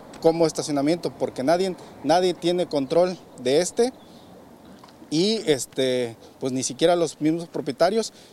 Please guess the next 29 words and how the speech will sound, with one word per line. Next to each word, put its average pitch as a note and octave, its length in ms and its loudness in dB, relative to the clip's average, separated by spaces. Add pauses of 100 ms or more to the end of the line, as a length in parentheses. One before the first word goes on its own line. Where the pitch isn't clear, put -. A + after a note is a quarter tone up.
(120)
y A#2+ 80 -12
pues B2 220 -8
está, C#3+ 360 0
está C#3+ 240 -2
generando D3 460 0
esta D3+ 160 -8
situación C#3 460 -6 (320)
de B2 100 -2
la, B2 140 -4 (160)
de B2+ 100 -2
los B2 160 -4
accidentes C#3 520 -4
aquí C3 200 -8
por, C3 260 -4
a A#2 60 -2
causa C#3 340 -4
de B2 120 -2
toda C#3 220 -2
esta C3+ 140 -6
tierra. B2+ 240 -6 (400)
Y G3+ 140 -2
también F#3 400 2 (800)
en B2+ 160 -4
los B2 160 -2
horarios D#3 380 0
de D#3 80 -6
clases, F3 480 0
en C3+ 60 -4
las, B2+ 180 -4